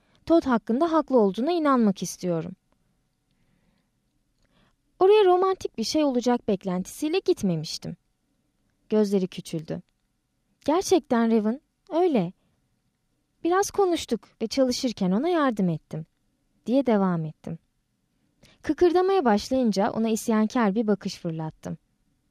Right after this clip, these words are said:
"Üzgünüm, bir tamirhane romantik bir zaman geçirmeyi ümit edeceğim en son yer."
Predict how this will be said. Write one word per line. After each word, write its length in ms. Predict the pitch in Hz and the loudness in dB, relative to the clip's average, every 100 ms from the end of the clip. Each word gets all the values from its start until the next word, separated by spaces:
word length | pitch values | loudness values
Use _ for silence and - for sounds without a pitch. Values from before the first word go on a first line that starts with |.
| _ _ _ _ _ - | _ _ _ _ _ 0
"Üzgünüm, 520 | 269 247 285 226 208 - - | 0 2 2 2 0 -6 -8
bir 100 | 285 | -4
tamirhane 580 | 359 370 359 339 339 349 | 2 4 4 4 4 4
romantik 480 | 285 294 311 359 - | 4 4 2 -2 0
bir 40 | |
zaman 340 | 226 240 277 247 | 4 4 4 2
geçirmeyi 480 | 220 220 208 214 | 0 0 2 2
ümit 260 | 254 277 240 | 2 2 2
edeceğim 420 | 202 196 254 294 | 2 2 2 2
en 140 | 262 226 | 2 2
son 240 | - 180 | 0 -2
yer." 360 | 175 175 180 | -2 -4 -6